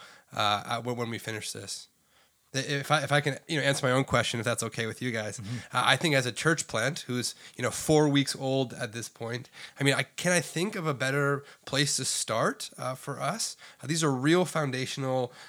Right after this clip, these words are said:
Speaker 1: uh, cultural things, uh, for us to get in place,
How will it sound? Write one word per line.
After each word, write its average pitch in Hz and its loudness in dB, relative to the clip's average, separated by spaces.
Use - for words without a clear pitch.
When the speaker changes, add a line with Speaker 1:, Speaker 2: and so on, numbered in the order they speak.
Speaker 1:
uh, 120 -2
cultural 131 -2
things, 120 -2
uh, 117 -6
for - -6
us 127 0
to 117 -8
get 113 -4
in 120 -8
place, 113 -6